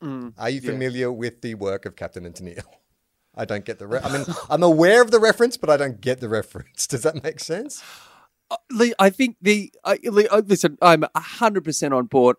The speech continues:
Speaker 1: I think we're limiting ourselves with Captain and Tennille because I, I feel their oeuvre may not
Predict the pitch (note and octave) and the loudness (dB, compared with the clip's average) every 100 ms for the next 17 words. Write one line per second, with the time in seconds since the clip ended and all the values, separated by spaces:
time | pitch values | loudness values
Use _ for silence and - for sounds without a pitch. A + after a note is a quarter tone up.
0 | - D3+ - G3+ F#3+ E3+ D3+ D#3 D3 D3 | 2 0 0 -4 0 0 2 2 0 -2
1 | C3 A#2+ - A#2+ A2+ G#2+ B2 A2+ A2+ G#2+ | -2 -4 -2 -4 -4 -10 -8 -8 -8 -10
2 | - A#2 G#2+ - C3 B2+ C3+ B2 A#2+ A2+ | -6 -4 -2 -2 -4 2 4 4 2 -4
3 | - _ _ _ - D#3 - D3+ - G#3 | -14 _ _ _ 0 2 2 -2 -4 2
4 | G#3+ G#3+ F3 D#3+ D3+ F3+ F#3 F#3+ D#3 D#3+ | 6 6 8 6 8 8 8 6 4 6
5 | C#3+ C#3 D3 D3+ D3+ D3 C3 | 6 4 0 0 4 4 2